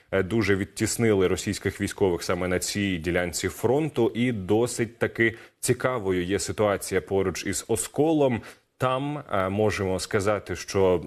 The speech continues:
е, інший берег знаходиться під контролем, е, Російської Федерації, один під контролем Збройних сил України, і там їм вдалося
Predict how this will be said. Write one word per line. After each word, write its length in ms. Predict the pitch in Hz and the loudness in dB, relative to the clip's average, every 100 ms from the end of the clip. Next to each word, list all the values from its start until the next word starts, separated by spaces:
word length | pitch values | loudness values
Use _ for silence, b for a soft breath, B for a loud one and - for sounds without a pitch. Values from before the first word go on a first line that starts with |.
| 67 | -6
е, 320 | 82 85 85 95 | -2 0 0 0
інший 340 | 104 - 92 | 0 0 -2
берег 320 | 85 101 87 | 2 2 2
знаходиться 520 | 80 95 101 90 - | -2 -4 -2 -2 -2
під 180 | 85 73 | -6 -6
контролем, 760 | - 87 85 95 90 82 82 80 | -6 -6 0 2 2 0 -2 -4
е, 160 | 76 | -4
Російської 480 | 80 - 151 - 127 | -4 -2 -2 0 0
Федерації, 720 | - 104 101 101 92 - 90 | 2 2 2 2 -2 -2 0
один 380 | 90 92 90 90 | 0 0 0 -2
під 140 | 82 78 | -4 -8
контролем 480 | 85 85 95 87 - B B | -6 0 0 0 -6 B B
Збройних 440 | 101 98 113 101 - | -4 0 2 0 -2
сил 220 | 104 98 | 0 0
України, 640 | 92 104 104 156 160 135 | 2 0 2 2 2 0
і 60 | 101 | 0
там 260 | - 127 | -2 -2
їм 180 | 117 113 | 0 -2
вдалося 560 | 95 98 107 117 113 | 0 0 2 0 0